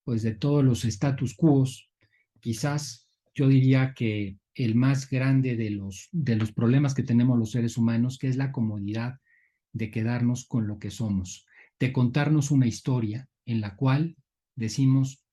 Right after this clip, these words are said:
"Yo no puedo, yo no soy", y no encontramos esa grandeza interior.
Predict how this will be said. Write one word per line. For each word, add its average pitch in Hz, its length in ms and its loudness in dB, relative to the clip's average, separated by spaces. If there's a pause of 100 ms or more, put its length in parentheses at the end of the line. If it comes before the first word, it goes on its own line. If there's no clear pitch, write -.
(140)
"Yo 127 240 -4
no 113 180 -2
puedo, 123 500 -6
yo 131 360 0
no 117 180 2
soy", 104 420 -6 (960)
y 131 160 2
no 139 140 4
encontramos 135 600 0
esa 113 160 -8
grandeza 101 440 -4
interior. 92 460 -4